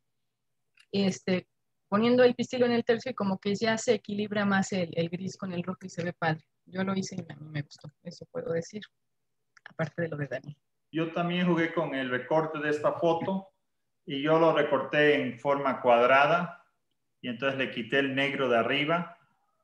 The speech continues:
Speaker 2: pero creo que en la esquinita que me quedó gris sí me llevó también al pistilo y creo que lo vamos a jugar ahorita al final, pero a mí me gustó muchísimo el enfoque que tiene la, la foto y el desenfoque que tiene el resto de la foto.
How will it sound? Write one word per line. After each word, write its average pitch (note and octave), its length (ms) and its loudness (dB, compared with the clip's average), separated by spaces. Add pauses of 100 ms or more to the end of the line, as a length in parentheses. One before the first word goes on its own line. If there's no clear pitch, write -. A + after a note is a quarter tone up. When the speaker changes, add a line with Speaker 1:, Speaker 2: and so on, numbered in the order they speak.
Speaker 2:
pero A#2+ 300 0
creo B2+ 360 2
que A2+ 600 0
en A#2+ 180 -4
la A2+ 100 2
esquinita C3 560 -6
que - 80 -6
me A#2 160 -2
quedó A#2+ 300 -2
gris B2 560 -8
sí B2+ 100 -6
me A#2+ 140 -4
llevó A2+ 340 0
también A2 320 -2
al G#2+ 160 -4
pistilo C3 640 -8
y A2 80 -12
creo B2 220 -4
que B2+ 80 -6
lo A#2+ 100 0
vamos B2+ 260 0
a - 40 -6
jugar A#2 240 0
ahorita A2+ 320 -2
al A2 120 -6
final, A#2+ 400 -2
pero A2 360 -8 (240)
a B2+ 60 -6
mí C3+ 120 -2
me D3+ 60 2
gustó C#3+ 440 0
muchísimo C3+ 800 -4
el A#2 200 -2
enfoque D3 840 -2
que A#2 120 -8
tiene B2 420 -4
la, G2 360 -4 (380)
la A#2 240 0
foto D3 500 2
y B2 60 -2
el A2+ 100 0
desenfoque A2+ 840 0
que A2+ 100 -6
tiene A#2 280 -2
el A2+ 120 -4
resto B2 360 0
de F#2+ 60 -2
la F#2 80 -4
foto. - 340 -12